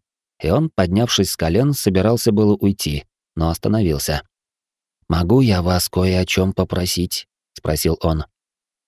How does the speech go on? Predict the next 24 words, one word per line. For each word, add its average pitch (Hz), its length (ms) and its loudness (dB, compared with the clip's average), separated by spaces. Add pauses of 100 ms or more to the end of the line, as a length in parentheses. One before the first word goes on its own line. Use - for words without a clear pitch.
(100)
«Конечно, 131 560 0 (120)
говори». 85 440 2 (580)
«Мне 95 320 0
нужен 101 540 2
очень 113 640 0
острый 104 400 2
нож», 82 460 0 (320)
произнёс 82 440 0
Шиис. - 520 -2 (560)
«Хм, 85 440 2 (420)
он 110 200 2
явно 131 440 4
собирается 127 680 2
что-то 127 400 0
делать 104 400 2
с 92 40 -4
зубами». 90 580 0 (600)
«Держи», 127 540 4 (420)
я 87 100 0
протянул 101 460 2
ему 95 220 2
клык 95 280 0
Левиафана. 90 720 0 (800)
«Это... 92 640 0